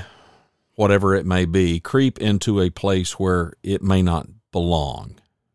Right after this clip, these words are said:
And I can give you a couple of examples. The first example involves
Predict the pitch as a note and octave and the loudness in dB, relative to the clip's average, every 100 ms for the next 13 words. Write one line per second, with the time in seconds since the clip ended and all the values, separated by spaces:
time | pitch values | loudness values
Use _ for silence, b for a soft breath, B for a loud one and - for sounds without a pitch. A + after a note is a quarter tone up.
0 | _ _ _ _ _ _ _ _ _ _ | _ _ _ _ _ _ _ _ _ _
1 | _ _ F2+ F#2+ F2 C3+ A#2+ G#2 G#2 F#2 | _ _ -4 -2 0 0 2 2 2 2
2 | D#2+ D2+ - F2+ D#2 D2+ C#2 C#2 D#2 D#2 | -2 -4 -4 -4 -4 -8 -10 -8 -4 -6
3 | D#2+ - - - - _ _ _ _ _ | -6 -12 -14 -16 -20 _ _ _ _ _
4 | _ _ _ - F2+ C#3 C#3+ - F#2+ E2 | _ _ _ -8 -2 2 2 2 -6 -2
5 | E2+ D#2+ D#2+ F2 E2 D#2+ E2 D#2+ D#2 D#2 | -2 -2 -2 -2 -2 -2 -2 -2 -4 -6
6 | - | -12